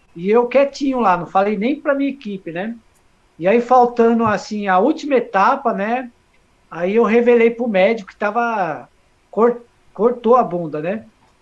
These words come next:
Aí na última etapa mesmo, todo mundo já <laughs> tinha ido embora, aí o médico viu e teve que fazer uma micro cirurgia lá no bumbum lá e, e aí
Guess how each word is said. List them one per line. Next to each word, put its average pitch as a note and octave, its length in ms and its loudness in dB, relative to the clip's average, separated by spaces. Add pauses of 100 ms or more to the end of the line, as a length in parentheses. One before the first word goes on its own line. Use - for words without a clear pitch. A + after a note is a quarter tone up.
(360)
Aí D#3+ 260 -6
na A3 120 0
última A3 280 -2
etapa G3+ 340 0
mesmo, A#3 220 -2
todo G3 180 -4
mundo F#3+ 100 -6
já F#3+ 100 0
<laughs> - 20 2
tinha - 340 -6
ido F#3+ 120 -4
embora, G3 480 0
aí A3 400 -4 (420)
o F3+ 100 -8
médico F#3+ 480 -2
viu G3+ 360 -4
e A#3+ 60 -8
teve A#3+ 260 0
que - 120 -20
fazer B3 380 2
uma B3+ 200 0
micro A3+ 720 0 (760)
cirurgia G#3 640 -2
lá F#3+ 160 2
no F#3+ 120 -4
bumbum F3 500 -6
lá F#3+ 380 -4
e, G3 640 -10 (600)
e E3 140 -8
aí E3 440 -4